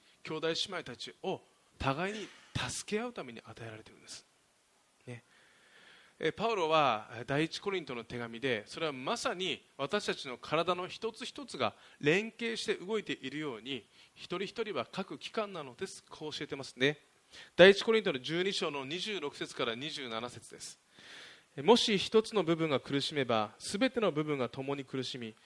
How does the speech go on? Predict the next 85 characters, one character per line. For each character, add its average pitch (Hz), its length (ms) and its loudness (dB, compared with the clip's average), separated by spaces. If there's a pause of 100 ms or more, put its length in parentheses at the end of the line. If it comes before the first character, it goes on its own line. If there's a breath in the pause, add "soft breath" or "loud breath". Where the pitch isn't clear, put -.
(160 loud breath)
も 180 80 0
し - 140 0
一 240 200 2
つ 220 120 -4
の 202 100 2
部 165 120 -2
分 165 120 -2
が 135 140 2
尊 - 380 -2
ば 196 120 4
れ 208 120 4
れ 208 120 4
ば、 190 140 4
す - 180 -6
べ 180 100 2
て 180 80 -8
の 156 120 0
部 143 120 -4
分 139 120 -4
が 123 100 -2
共 131 240 -6
に 151 80 -6
喜 135 340 -2
ぶ 156 80 -10
の 120 140 -4
で 127 80 0
す。 - 160 -10 (680 soft breath)
あ 135 80 4
な 160 100 10
た 180 100 6
方 165 200 6
は 127 100 4
キ - 160 -4
リ 156 100 4
ス - 80 -4
ト 170 60 -6
の 156 100 0
体 151 300 4
で 143 180 4
あ 151 60 6
っ 165 40 4
て、 113 360 -2
一 - 60 -14 (120)
人 170 60 -2
一 185 180 -4
人 165 120 0
は 113 80 -2
各 180 280 0
機 - 140 -12
関 202 300 -2
な 143 100 -2
の 117 160 -6
で 147 100 -4
す」 - 160 -10 (400)
っ - 0 -
て 104 300 -12
あ - 20 -20
り 107 60 -18
ま 104 100 -20
す - 140 -18
ね。 147 160 -4 (600)
も 151 80 -10
し 147 120 -8
寒 185 240 -14
か 214 100 -12
っ - 40 -14
た 151 100 -10
ら 120 80 -8
止 - 120 -20
め 156 100 -18
ち - 60 -20
ゃ - 40 -20
っ - 20 -20
て - 80 -20
く 175 60 -20
だ 170 60 -20
さ 220 80 -20
い。 - 40 -20 (640)
一 - 100 -20
回。 - 120 -16 (840)
ク - 120 -20
ー 123 40 -12
ラ - 80 -14
ー - 60 -20
ね。 143 80 -20